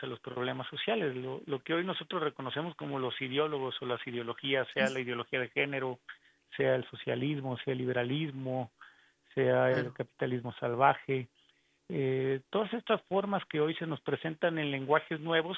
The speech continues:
Speaker 1: pero que s-, son básicamente refritos de,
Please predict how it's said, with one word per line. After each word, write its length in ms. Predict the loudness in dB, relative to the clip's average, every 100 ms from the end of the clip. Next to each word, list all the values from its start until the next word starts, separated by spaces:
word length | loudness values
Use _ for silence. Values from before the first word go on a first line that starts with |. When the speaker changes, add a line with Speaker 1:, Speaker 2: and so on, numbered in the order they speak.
| -2
Speaker 1:
pero 240 | 0 0
que 120 | -2
s-, 80 | -4 -4 -8 _ _ _ _ _ 0
son 480 | 2 4 4 2 4
básicamente 840 | 2 2 0 0 0 0 0 0 _ _ _ _
refritos 760 | 2 2 2 -2 0 0 0 0
de, 600 | 0 2 2 0 0 -4